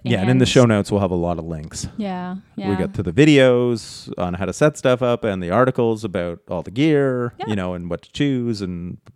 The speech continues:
Speaker 1: blah, blah, blah, blah.
Speaker 2: There you go.
Speaker 1: Yeah.
Speaker 2: So, uh, thanks for joining us, and we'll catch you, uh, next time.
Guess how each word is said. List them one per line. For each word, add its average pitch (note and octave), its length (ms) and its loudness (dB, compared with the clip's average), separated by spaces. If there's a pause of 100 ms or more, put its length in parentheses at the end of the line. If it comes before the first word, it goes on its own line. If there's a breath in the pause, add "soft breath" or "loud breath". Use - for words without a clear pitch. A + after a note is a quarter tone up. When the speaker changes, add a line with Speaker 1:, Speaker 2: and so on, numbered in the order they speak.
(100)
Speaker 1:
blah, F#2+ 200 -2
blah, E2 80 -6
blah, C#2+ 200 -10
blah. - 300 -14 (220)
Speaker 2:
There G#3 140 -10
you G3+ 40 -10
go. D#4 300 -12 (140)
Speaker 1:
Yeah. A#2+ 100 -6
Speaker 2:
So, A3 400 -6
uh, A3 240 -8
thanks B3 200 -6
for B3+ 100 -8
joining A#3+ 280 -2
us, F4 260 -8
and A3 200 -6
we'll G#3+ 100 -6
catch G#3 360 -14
you, A3+ 280 -8
uh, A3 240 -10
next A3+ 280 -14
time. A3+ 160 -8